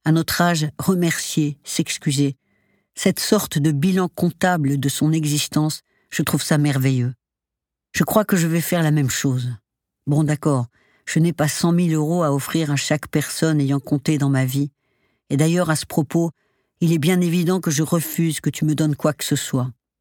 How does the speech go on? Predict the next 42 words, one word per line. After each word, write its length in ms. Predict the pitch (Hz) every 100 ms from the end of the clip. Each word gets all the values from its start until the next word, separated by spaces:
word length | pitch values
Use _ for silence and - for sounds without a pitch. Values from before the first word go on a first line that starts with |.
| _ _ _ _ _ _ _ _
Si 160 | - 175
tu 140 | -
n'acceptes 540 | 208 196 - 190 - 170
pas 180 | -
cette 240 | 202 - -
somme 320 | - 180 165
pour 240 | - 143
toi, 340 | - - 165 135 _
accepte-la 600 | - - - 180 185 180
pour 200 | 190 151
tes 260 | - 190 170
enfants 420 | 170 - 185 160 -
et 100 | 170
petits-enfants. 720 | 175 - 170 175 - 185 160 _ _ _ _ _ -
Cet 240 | 202 208
argent 260 | 185 190 220
n'était 260 | 175 -
pas 300 | - 190 170
à 80 | 170
moi 380 | 160 175 190 156
il 160 | - 151
y 60 | 156
a 80 |
un 120 | 160 165
mois 240 | 180 185
de 100 | 151
cela. 400 | 147 160 151 156 _ _ - - _
Je 140 | -
ne 80 | 190
le 80 | 196
considère 520 | 196 190 190 175 175
toujours 360 | - 247 190 175
pas 180 | - 175
comme 280 | - 147 156
mien. 300 | 165 151 143 _ _ - - 143
Dans 140 | 156
ma 160 | 185 170
tête, 400 | - 170 156 -
cette 320 | - 156 -
partie-là 520 | - 190 - 175 175
te 140 | -
revenait. 640 | 151 160 156 151 147 139